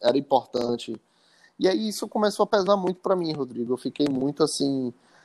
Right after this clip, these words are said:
pensativo se realmente era isso que eu queria na minha vida, se era essa questão de, de entrar em lista, de correr atrás de, de guia, de, sabe, se eu queria ser esse chefe de cozinha que não tem vida social, que,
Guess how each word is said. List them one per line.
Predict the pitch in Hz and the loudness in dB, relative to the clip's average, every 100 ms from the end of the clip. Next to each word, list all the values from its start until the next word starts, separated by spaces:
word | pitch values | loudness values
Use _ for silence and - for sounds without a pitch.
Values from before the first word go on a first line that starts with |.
| _ _ - | _ _ 0
pensativo | 143 - 147 - - 131 131 | 2 4 2 2 0 0 0
se | - 135 | -4 0
realmente | 139 135 127 127 | 2 2 0 2
era | 139 | 4
isso | 120 - | 4 0
que | |
eu | 135 | -4
queria | - 120 | 2 4
na | 120 | 4
minha | 117 117 101 | 4 -2 -2
vida, | 101 120 117 | 0 0 0
se | 110 113 | 0 0
era | 120 | -2
essa | - | -2
questão | 110 107 - 113 | -6 -6 -4 -4
de, | 107 107 _ _ _ _ | -4 -6 _ _ _ _
de | - 117 | -6 -2
entrar | 117 117 120 | 0 2 2
em | 113 | 4
lista, | 110 101 104 139 - 123 | 0 2 4 4 4 0
de | 120 | 0
correr | 110 120 113 123 | -4 2 4 4
atrás | 117 113 113 110 | 4 0 -2 -2
de, | 110 | -8
de | 110 113 113 | -10 -10 -10
guia, | 110 120 139 131 | -6 0 4 4
de, | 226 - 110 104 _ _ _ - | 4 0 -2 -2 _ _ _ -8
sabe, | - 120 127 131 113 - | 4 4 4 0 -4 -8
se | - - - - - 135 | -12 -16 -16 -16 -4 -4
eu | |
queria | 127 - 127 131 | -4 0 4 4
ser | 127 139 | 4 0
esse | 131 127 | 0 -4
chefe | - 135 131 131 | -2 0 0 -2
de | 123 | -8
cozinha | 127 113 113 127 120 | -4 -4 -4 -6 -6
que | 113 123 | -6 -6
não | 120 120 | -4 -6
tem | 117 127 | -2 -2
vida | 123 123 127 | 0 2 4
social, | 123 123 123 - 123 117 117 110 | 2 2 -4 -2 4 4 4 0
que, | - 117 | -6 -6